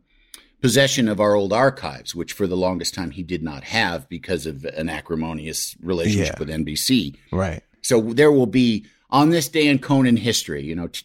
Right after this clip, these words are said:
Speaker 1: the Team
Speaker 2: Yeah.
Speaker 1: Coco, the digital people, put something out. And there was one where, uh, p-, apparently there was a bus that would take you out to the Hamptons on
Speaker 2: The Hampton
Speaker 1: Friday or
Speaker 2: Jitney.
Speaker 1: whatever.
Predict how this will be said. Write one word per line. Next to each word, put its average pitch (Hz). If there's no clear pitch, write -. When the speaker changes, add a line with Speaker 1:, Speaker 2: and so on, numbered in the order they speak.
Speaker 1:
the 92
Team 104
Speaker 2:
Yeah. 90
Speaker 1:
Coco, 95
the 87
digital 87
people, 85
put -
something 82
out. 82
And 123
there 135
was 135
one 180
where, 131
uh, 92
p-, 139
apparently 180
there 156
was 135
a 104
bus 110
that 113
would 117
take 160
you 139
out 127
to 120
the 98
Hamptons 127
on 107
Speaker 2:
The 131
Hampton 180
Speaker 1:
Friday 226
or 247
Speaker 2:
Jitney. -
Speaker 1:
whatever. 92